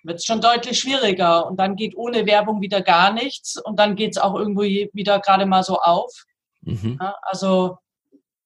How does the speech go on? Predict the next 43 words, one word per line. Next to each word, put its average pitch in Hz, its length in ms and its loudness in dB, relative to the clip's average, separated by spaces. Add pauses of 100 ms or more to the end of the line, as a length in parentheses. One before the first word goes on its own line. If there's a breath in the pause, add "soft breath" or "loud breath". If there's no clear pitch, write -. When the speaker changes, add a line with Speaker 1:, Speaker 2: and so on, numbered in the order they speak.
(200)
Speaker 1:
war 220 180 6
schon, 240 340 2
jetzt 220 340 -2
geht's 254 260 -2
bei 226 100 6
mir 233 180 2
morgen 226 300 6
wieder 214 180 2
los 220 300 0
mit 208 140 -4
einer 196 80 0
Coaching-Ausbildung 254 1040 2
und 196 160 -2
Ende 202 240 0
des 202 160 -6
Monats 208 420 2
mit 196 180 -4
einer 190 120 2
Mental 226 260 0
Coach-Ausbildung, 214 840 0
die 196 100 2
auch 185 160 2
beide 190 260 4
ausgebucht 90 480 -4
Speaker 2:
Mhm. 107 80 2
Speaker 1:
sind. 262 360 -4 (220)
Speaker 2:
Mhm. 95 480 -4 (120)
Speaker 1:
Aber 214 260 4
zum 220 120 0
Beispiel 214 340 4
im 202 100 2
Herbst, 208 440 4
ich 214 140 -4
habe 214 160 2
im 208 80 -2
September 226 460 0
ein 196 100 2
Vorstandsteam, 262 1120 -2 (380 soft breath)
aber 175 160 -2
es - 120 -10
ist - 160 -8
jetzt, 196 480 -4
äh, 196 380 0